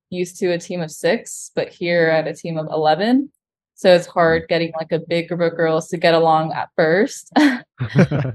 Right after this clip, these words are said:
Speaker 1: was, that was pretty difficult. Um, but school-wise, nothing really changed. Just, just the fact that the campus here is a lot bigger. So I would get lost a lot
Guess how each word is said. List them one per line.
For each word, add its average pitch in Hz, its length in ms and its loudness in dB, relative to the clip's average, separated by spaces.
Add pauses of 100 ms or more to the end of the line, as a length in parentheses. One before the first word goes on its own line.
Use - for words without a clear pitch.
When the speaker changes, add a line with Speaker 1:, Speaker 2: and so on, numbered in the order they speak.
Speaker 1:
was, 190 520 6
that 190 160 8
was 196 160 2
pretty 180 240 -2
difficult. 175 720 -4
Um, 160 600 -6 (880)
but 196 380 6 (500)
school-wise, 220 1300 2 (260)
nothing 190 360 -2
really 190 220 0
changed. 190 520 -4
Just, 180 220 0 (400)
just 175 180 -4
the - 60 -20
fact 160 260 2
that 151 380 -2 (680)
the 165 80 2
campus 165 320 0
here 160 240 2
is 156 140 0
a 151 40 2
lot 151 240 2
bigger. 170 520 2 (340)
So 147 560 0 (300)
I 165 80 2
would 165 160 0
get 156 180 -2
lost 156 320 0
a 202 60 0
lot 240 340 4